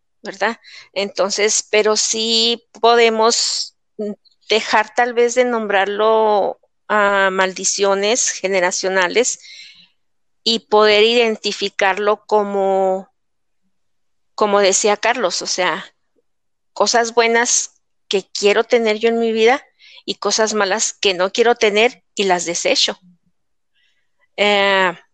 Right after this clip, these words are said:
y ese no es que una familia sea más mala que la otra o más buena que la otra, pero lo podemos ver, o sea, hay familias que, que dependen de, de,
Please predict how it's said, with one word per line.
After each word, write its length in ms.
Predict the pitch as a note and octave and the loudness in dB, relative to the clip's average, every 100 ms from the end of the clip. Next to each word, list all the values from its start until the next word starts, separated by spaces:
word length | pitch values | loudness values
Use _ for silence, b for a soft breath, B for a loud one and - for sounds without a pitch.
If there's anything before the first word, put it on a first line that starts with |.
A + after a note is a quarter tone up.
| _ _ _ _ | _ _ _ _
y 220 | - A#3+ A3 | -4 0 0
ese 460 | A#3 - C#4+ D#4 - | 0 0 0 -2 -2
no 240 | B3+ B3+ C4 | 0 2 2
es 200 | C4+ - | 2 0
que 200 | - D4 | -2 0
una 220 | C#4+ D4 | 0 0
familia 460 | D4 A#3+ A3 G#3+ A#3+ | 0 0 0 2 2
sea 260 | - B3 | 2 0
más 340 | A#3+ A#3+ A#3+ - | 2 0 0 -2
mala 480 | A3 G#3+ A3 A3 A3+ | 0 0 2 0 0
que 160 | - | -4
la 200 | G#3 F#3+ | 0 2
otra 380 | F#3 F#3 G#3 G3+ | 2 0 -2 -2
o 40 | G3 | 0
más 280 | F#3+ G3 | -2 -2
buena 320 | G3 G3 F#3+ G3+ | -4 -6 -4 -6
que 160 | G3 | -8
la 200 | F#3 E3+ | -6 -4
otra, 340 | E3+ - G3 - | -4 -4 -4 -4
pero 380 | G3 G3 F3+ - B B B B | -4 -2 -2 -4 B B B B
lo 160 | G3+ G3+ | -4 0
podemos 520 | G#3 G#3 A3 A#3 A3 | 0 2 2 0 0
ver, 340 | G#3 G#3+ F#3 | 0 0 0
o 100 | A2+ | -4
sea, 520 | G3 A3 G3 F#3+ F#3 - | -2 0 0 2 0 0
hay 180 | - G#3+ | -2 -4
familias 680 | - A#3 A3+ G#3+ G#3+ A3+ - | -2 -2 -2 -2 -2 -2 -4
que, 580 | - G#3 G3 F#3+ F#3 G3 b b b b _ _ _ _ _ _ - | -4 -2 0 0 -2 -6 b b b b _ _ _ _ _ _ -4
que 960 | G#3 G#3 G3 G3 G3 F#3+ F#3 F3+ D#3 | 0 2 2 2 2 2 2 2 -2
dependen 880 | - G#3 G3 - G3 G#3 G3+ A3 G#3+ | -4 -2 -2 0 -2 -2 0 0 0
de, 640 | G#3 G3+ F#3+ F#3 F3 F3 E3 | 0 0 2 2 0 0 -2
de, 480 | F#3 F3+ E3+ F3+ | -2 0 0 -2